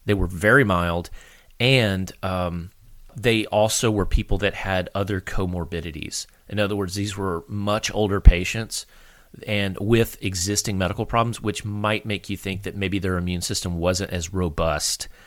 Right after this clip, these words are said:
as a younger, uh, patient. So I'm gonna end there. This was kind of a rambling monologue, I should say, on my observations, trying to save my voice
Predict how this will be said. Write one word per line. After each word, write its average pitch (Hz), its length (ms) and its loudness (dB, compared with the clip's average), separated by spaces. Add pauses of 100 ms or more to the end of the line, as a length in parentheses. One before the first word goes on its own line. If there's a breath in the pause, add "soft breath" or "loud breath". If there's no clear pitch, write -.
(200 soft breath)
as 92 160 -6
a 87 60 -4
younger, 85 480 -4
uh, 82 120 -6
patient. 87 500 -2 (960 loud breath)
So 127 140 4
I'm 139 140 6
gonna 165 160 8
end 156 340 4
there. 95 260 6
This 107 200 0
was 127 100 0
kind 147 180 2
of 135 80 2
a 120 60 4
rambling 120 960 4
monologue, 92 720 4
I 87 80 0
should 82 220 -6
say, 87 420 2 (480 loud breath)
on 95 480 0
my 95 560 2
observations, 95 1080 0
trying 170 360 2
to 120 160 -2
save 113 400 4
my 98 180 0
voice 95 720 0